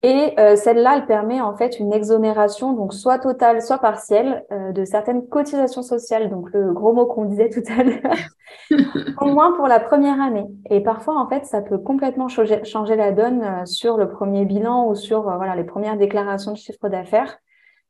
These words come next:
Speaker 1: Ça permet, voilà, d'avoir une souplesse, on va dire, euh, sur la partie cotisation sociale qui peut, euh, parfois être importante. Faut pas se le cacher.
Speaker 2: Mm.
Speaker 1: Et,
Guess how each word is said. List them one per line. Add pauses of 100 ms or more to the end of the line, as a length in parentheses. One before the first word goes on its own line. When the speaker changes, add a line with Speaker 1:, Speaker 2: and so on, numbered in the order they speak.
Speaker 1:
Ça
permet,
voilà,
d'avoir
une (140)
souplesse,
on
va
dire,
euh,
sur
la
partie
cotisation
sociale
qui
peut,
euh,
parfois
être
importante. (520)
Faut
pas
se
le
cacher. (460)
Speaker 2:
Mm. (680)
Speaker 1:
Et,